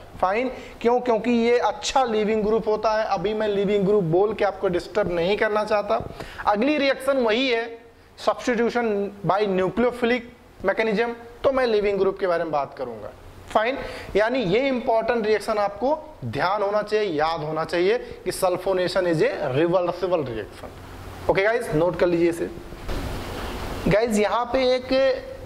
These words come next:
potential energy versus progress of reaction का एक कॉमन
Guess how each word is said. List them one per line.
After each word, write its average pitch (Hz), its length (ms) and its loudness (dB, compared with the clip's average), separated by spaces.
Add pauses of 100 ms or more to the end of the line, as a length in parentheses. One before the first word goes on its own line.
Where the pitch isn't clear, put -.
potential 208 540 2
energy 220 380 0
versus 220 600 -2 (120)
progress 208 360 2
of 214 240 -2
reaction 202 540 -2
का 214 260 2
एक 208 320 -2
कॉमन 202 420 0